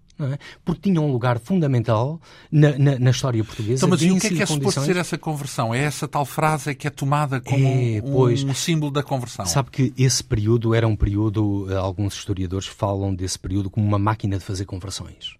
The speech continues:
Speaker 1: Então, hum, era muito importante apontar grandes exemplos de homens tresmalhados, digamos assim, que voltavam ao seio da Igreja.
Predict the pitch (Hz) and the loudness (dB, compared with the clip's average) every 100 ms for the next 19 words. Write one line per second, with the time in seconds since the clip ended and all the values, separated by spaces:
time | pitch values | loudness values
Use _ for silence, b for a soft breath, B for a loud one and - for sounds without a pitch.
0 | _ B B B 95 107 113 135 B B | _ B B B -6 0 0 -2 B B
1 | B 113 117 110 107 104 101 98 101 113 | B 2 4 4 4 2 0 -2 0 4
2 | 117 139 131 - - 123 147 120 117 107 | 4 4 2 -2 -2 -2 -2 -4 -2 -2
3 | 117 117 90 113 123 101 101 110 123 143 | -4 -6 -4 2 2 2 0 0 0 -2
4 | 151 - B 110 107 113 123 131 135 - | -8 -10 B -4 0 0 0 -2 -4 -12
5 | - B B _ _ - 101 92 95 101 | -20 B B _ _ -6 -6 -6 -6 -2
6 | 123 156 175 147 101 92 95 90 98 131 | -2 -4 -8 -8 -6 -4 -4 -4 -4 -4
7 | 156 180 B B 127 113 107 120 110 104 | -4 -6 B B -4 -2 -2 -2 -4 -4
8 | 95 92 - 98 95 87 80 76 76 | -6 -4 0 0 -2 -4 -10 -14 -16